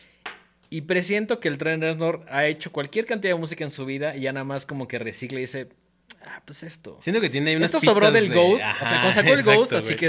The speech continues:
Speaker 1: que son cuatro volúmenes bastante extensos de música instrumental,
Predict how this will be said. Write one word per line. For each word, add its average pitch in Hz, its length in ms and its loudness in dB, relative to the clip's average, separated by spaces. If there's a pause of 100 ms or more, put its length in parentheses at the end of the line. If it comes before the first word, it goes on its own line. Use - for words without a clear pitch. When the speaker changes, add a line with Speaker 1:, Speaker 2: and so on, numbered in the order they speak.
Speaker 1:
que 139 60 -8
son 160 160 -4
cuatro 165 320 0
volúmenes 139 400 -4
bastante 131 360 -8
extensos 135 340 -10
de 123 80 -4
música 165 360 -6
instrumental, 120 680 -8